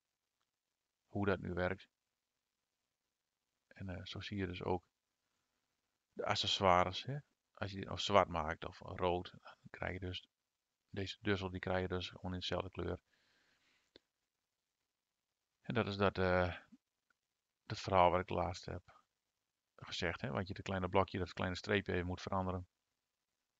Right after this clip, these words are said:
Dat is bij de kroontrailers donkerblauw. Nou, dan kun je mooi je eigen, eigen kleur doen wat je wil. Nogmaals, de achtergrond, eh, kun je ook kleur geven. Nou, dan krijg je dit wat meer. En, eh,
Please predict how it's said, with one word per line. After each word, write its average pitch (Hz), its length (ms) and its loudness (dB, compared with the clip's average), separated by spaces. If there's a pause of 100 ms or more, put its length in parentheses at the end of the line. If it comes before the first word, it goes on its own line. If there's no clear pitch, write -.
(140)
Dat - 140 -16
is 90 100 -10
bij 87 100 -4
de - 60 -4
kroontrailers 95 580 2
donkerblauw. 95 680 4
Nou, - 260 -6
dan - 120 -16
kun 95 160 -4
je 92 60 0
mooi 95 240 -2
je 101 60 -2
eigen, 95 240 -2
eigen 104 320 0
kleur 101 220 0
doen 92 100 -2
wat 90 120 -4
je 92 80 -12
wil. 90 260 -10 (760)
Nogmaals, 120 300 8
de - 100 -2
achtergrond, 110 640 4 (960)
eh, - 240 -8
kun 120 120 -2
je 127 60 4
ook - 140 -4
kleur 117 300 4
geven. 104 400 2
Nou, 98 140 -4
dan 90 80 -8
krijg 95 220 -2
je 87 80 -4
dit 107 160 0
wat 107 120 -4
meer. 92 280 -4 (1600)
En, 82 420 -6
eh, 80 100 -8